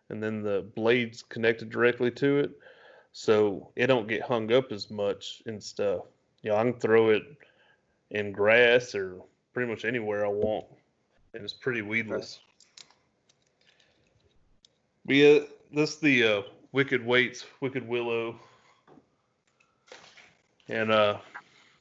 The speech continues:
yeah, I've been having quite a bit of success on it. I even, you know, that's what I was mainly throwing when I went to the Duck River not long ago. And, uh, I d-, I did decent on there.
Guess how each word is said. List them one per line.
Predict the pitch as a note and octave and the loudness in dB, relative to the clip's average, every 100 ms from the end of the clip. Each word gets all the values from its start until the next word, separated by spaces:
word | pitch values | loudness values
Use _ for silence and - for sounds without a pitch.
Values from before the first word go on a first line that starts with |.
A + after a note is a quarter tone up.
| _ _ | _ _
yeah, | A#2+ D#3+ | 2 4
I've | |
been | F#3 D3+ | 4 4
having | C3 A#2 | 2 0
quite | A#2+ A2+ | -2 -4
a | |
bit | A2 | -4
of | G#2+ | -8
success | - - A#2 A2 | -10 -8 -6 -2
on | A2+ A2 | -2 0
it. | A#2+ A2+ | 2 4
I | A#2 | 4
even, | B2+ B2 - - - - | 4 0 -8 -16 -20 -14
you | A#2+ | -6
know, | A2 | -4
that's | A2+ A#2 A#2+ | -2 -2 -2
what | A2 | 0
I | A2 | 2
was | G#2+ | 0
mainly | A#2 A#2 A2+ A2 | -4 -2 -4 -4
throwing | A#2 A#2 A2+ A2 G#2 | -2 0 -2 -6 -10
when | - A2+ | -6 -2
I | |
went | A2 A2+ | -2 -2
to | - | -6
the | G#2 | -6
Duck | G#2+ G#2+ G#2+ | 0 0 0
River | G#2+ A2 G#2+ | -2 0 0
not | G#2 - | -2 -2
long | G#2+ G#2+ | -2 -2
ago. | G#2 G#2+ G#2+ G#2+ - - - - - - - - G2+ | 0 2 2 0 -6 -20 -20 -20 -18 -20 -20 -10 -4
And, | G2+ G2 | 0 2
uh, | G2+ G2 A2+ - - - _ _ _ _ - | 2 0 -2 -8 -14 -20 _ _ _ _ -2
I | B2 | 0
d-, | - | 2
I | C#3 | 2
did | D3+ B2+ | 2 -2
decent | A2 A2 A#2 G#2 | -2 -2 -4 -4
on | G#2 | -4
there. | G#2+ G#2+ G#2+ | -2 -2 -4